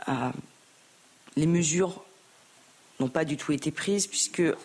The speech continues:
l'affaire de mon frère n'a abs-, absolument pas été analysée. Parce qu'il faut quand même comprendre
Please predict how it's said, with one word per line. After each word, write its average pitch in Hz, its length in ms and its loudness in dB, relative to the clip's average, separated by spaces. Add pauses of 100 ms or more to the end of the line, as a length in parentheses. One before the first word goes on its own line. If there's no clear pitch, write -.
(160)
l'affaire 147 380 0
de 147 80 2
mon 151 140 4
frère 185 280 0
n'a 147 120 2
abs-, - 280 -2 (260)
absolument 151 400 -2
pas 165 160 0
été 135 460 -2
analysée. 143 540 -2 (1300)
Parce - 140 -4
qu'il 139 140 -6
faut 165 180 -2
quand 190 120 2
même 180 220 2
comprendre 196 560 0